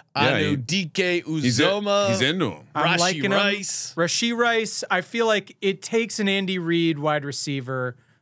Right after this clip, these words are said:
Speaker 3: uh, at least a season to
Speaker 2: Yeah.
Speaker 3: really get incorporated in the offense. He
Speaker 1: This
Speaker 3: looks
Speaker 1: is Sky
Speaker 3: good.
Speaker 1: Moore's year, right? He
Speaker 3: Yeah,
Speaker 1: got, he
Speaker 3: that's
Speaker 1: got
Speaker 3: what I'm
Speaker 1: <laughs> the
Speaker 3: saying.
Speaker 1: red
Speaker 3: I
Speaker 1: shirt
Speaker 3: mean,
Speaker 1: year.
Speaker 3: we'll get to it, but definitely I feel like the year two of Sky Moore, they're hiding him.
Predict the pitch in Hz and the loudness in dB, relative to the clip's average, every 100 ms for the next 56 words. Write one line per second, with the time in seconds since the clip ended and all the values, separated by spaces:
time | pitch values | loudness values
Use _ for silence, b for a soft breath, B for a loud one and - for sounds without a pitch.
0 | b - 135 135 147 170 175 185 - 151 | b -4 -2 -2 -2 -4 0 -2 -2 -6
1 | - 151 127 127 123 120 117 110 143 135 | -4 -4 -4 -6 -8 -2 0 0 -2 -4
2 | 135 127 - 151 127 135 127 123 123 123 | -6 -6 -6 -6 -4 -6 -4 -8 -8 -6
3 | 123 120 135 127 135 - 151 - 226 139 | -6 -6 -8 -4 0 2 2 2 2 2
4 | 135 135 120 98 131 78 73 87 98 196 | 2 0 0 0 0 0 -4 -2 2 2
5 | 170 147 208 - 262 247 143 117 - 190 | 2 0 0 0 -2 0 0 2 2 0
6 | 165 147 147 143 151 151 196 226 220 247 | 0 0 2 0 0 -2 0 2 0 0
7 | - 240 202 175 180 214 233 233 214 185 | 0 -2 -2 -2 0 -2 -2 -2 0 -2
8 | 214 202 185 - 170 170 170 214 - 233 | 0 0 0 -2 -4 -2 0 0 -2 -2
9 | 226 165 - 196 175 160 180 196 156 123 | 0 -2 -2 0 -2 0 -2 0 -2 -2
10 | 160 185 208 196 208 208 | -2 0 -2 -2 -4 -4